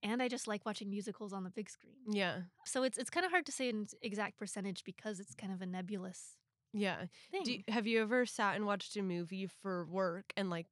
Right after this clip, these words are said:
Speaker 2: felt like you were begrudgingly watching something that you were made to watch?
Speaker 1: Ant-Man Quantumania.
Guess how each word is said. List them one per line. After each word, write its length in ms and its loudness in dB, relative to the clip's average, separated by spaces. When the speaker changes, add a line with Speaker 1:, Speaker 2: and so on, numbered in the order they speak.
Speaker 2:
felt 180 2
like 140 2
you 100 2
were 100 4
begrudgingly 1000 0
watching 480 0
something 580 -2
that 140 -2
you 260 -2
were 180 -6
made 340 0
to 100 -4
watch? 540 -4
Speaker 1:
Ant-Man 380 4
Quantumania. 840 0